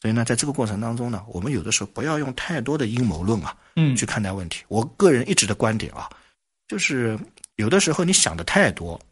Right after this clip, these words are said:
Speaker 2: 嗯。
Speaker 1: 或者是有的时候太灰色的去思考啊，你发现整个社会都是灰色的。
Speaker 2: 对。
Speaker 1: 我呢，觉得呢，有的时候呢，就是人的思维可以复杂，但是在进行无端的揣测和揣度的时候呢，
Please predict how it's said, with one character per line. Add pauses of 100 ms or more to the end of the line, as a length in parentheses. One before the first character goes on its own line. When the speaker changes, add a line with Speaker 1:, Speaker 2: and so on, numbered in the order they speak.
(120)
Speaker 2:
嗯。
Speaker 1:
或
者
是
有
的
时
候
太
灰
色
的
去
思
考
啊， (320)
你
发
现
整
个
社
会
都
是
灰
色
的。 (160)
Speaker 2:
对。 (920)
Speaker 1:
我
呢，
觉
得
呢，
有
的
时
候
呢，
就
是
人
的
思
维
可
以
复
杂， (520)
但
是
在
进
行
无
端
的
揣
测
和
揣
度
的
时
候
呢，